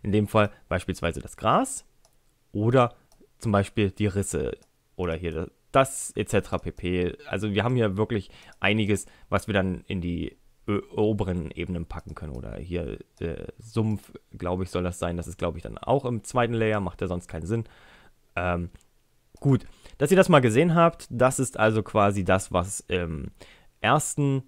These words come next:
und in den zweiten Layer drin ist. Wir können mit dem zweiten Layer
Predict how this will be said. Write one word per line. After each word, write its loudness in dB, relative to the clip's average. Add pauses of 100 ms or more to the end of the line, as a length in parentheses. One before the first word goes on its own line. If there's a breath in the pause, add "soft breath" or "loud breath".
(160)
und 2
in 2
den 4
zweiten 0
Layer 0
drin -6
ist. -12 (640 soft breath)
Wir 0
können 6 (880)
mit -2
dem 0
zweiten 0
Layer 2